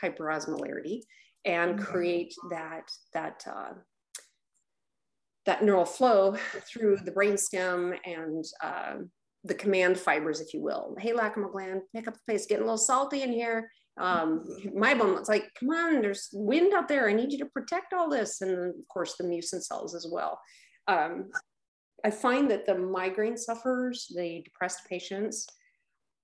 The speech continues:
Speaker 1: really kinda need the neural stimulation. Um,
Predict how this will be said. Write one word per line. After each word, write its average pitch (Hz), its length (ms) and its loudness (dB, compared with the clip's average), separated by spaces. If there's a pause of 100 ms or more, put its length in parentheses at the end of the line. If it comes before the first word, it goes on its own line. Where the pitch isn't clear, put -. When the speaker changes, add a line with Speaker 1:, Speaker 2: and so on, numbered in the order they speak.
(260)
Speaker 1:
really 208 360 0
kinda 208 420 -10
need 175 500 -16 (420)
the 190 80 -2
neural 170 280 -4
stimulation. - 840 -12 (400)
Um, 160 500 -6